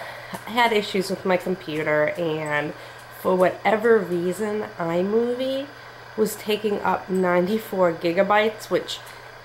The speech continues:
I don't know a whole lot of, but I know ninety-four <laughs> gigabytes is a lot of memory.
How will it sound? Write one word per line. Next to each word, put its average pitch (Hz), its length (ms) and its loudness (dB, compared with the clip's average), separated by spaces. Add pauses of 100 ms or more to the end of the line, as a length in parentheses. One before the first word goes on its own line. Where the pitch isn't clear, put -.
(680)
I 214 60 4
don't 254 240 6
know 202 320 8
a 185 60 6
whole 196 280 6
lot 202 300 6
of, 202 220 4
but 196 100 4
I 190 100 8
know 196 540 6 (120)
ninety-four 185 640 4
<laughs> - 120 -8
gigabytes 185 520 2
is 156 140 0
a 160 60 2
lot 151 360 4
of 165 180 0
memory. 185 560 6